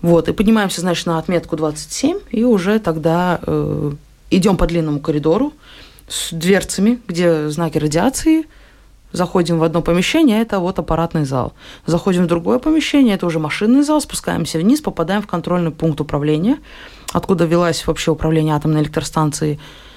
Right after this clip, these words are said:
Спускаемся вниз, и, в принципе, на этом экскурсия закончена. Ну, плюс переодевание. Ну, ладно, на пе-, переодевание где-то, наверное, полчаса, минут сорок занимает.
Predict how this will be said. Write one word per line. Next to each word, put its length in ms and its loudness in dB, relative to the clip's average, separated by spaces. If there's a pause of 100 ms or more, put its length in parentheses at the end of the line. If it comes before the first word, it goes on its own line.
(600)
Спускаемся 640 0
вниз, 440 2 (340)
и, 240 -6
в 100 -8
принципе, 840 2
на 100 4
этом 180 -2
экскурсия 400 -6
закончена. 560 -4 (440)
Ну, 120 4
плюс 160 2
переодевание. 600 2
Ну, 160 2
ладно, 240 0
на 160 -2
пе-, 180 0
переодевание 640 -2
где-то, 280 -8
наверное, 280 -2 (840)
полчаса, 460 2
минут 240 2
сорок 240 0
занимает. 560 -2